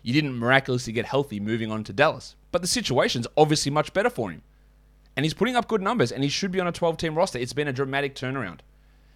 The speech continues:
Also wanna watch Dor-, Dorian Finney-Smith, who's getting a lot of minutes. The shooting can go up and down, and the overall upside's relatively low,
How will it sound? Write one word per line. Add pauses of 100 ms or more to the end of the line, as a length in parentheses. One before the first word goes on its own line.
(140)
Also
wanna
watch
Dor-, (200)
Dorian
Finney-Smith,
who's
getting
a
lot
of
minutes. (1080)
The
shooting
can
go
up
and
down, (500)
and
the
overall
upside's
relatively
low,